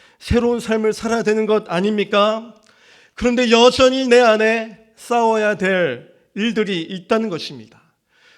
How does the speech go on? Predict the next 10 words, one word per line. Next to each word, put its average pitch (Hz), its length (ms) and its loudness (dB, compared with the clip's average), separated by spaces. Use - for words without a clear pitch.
구원받은 247 1040 2
나인데 214 680 0
구원받은 277 560 4
이후의 247 480 0
삶이 226 640 -4
더 262 320 8
치열하게 247 840 2
싸워야 254 420 6
되는 220 460 0
싸움이 262 760 0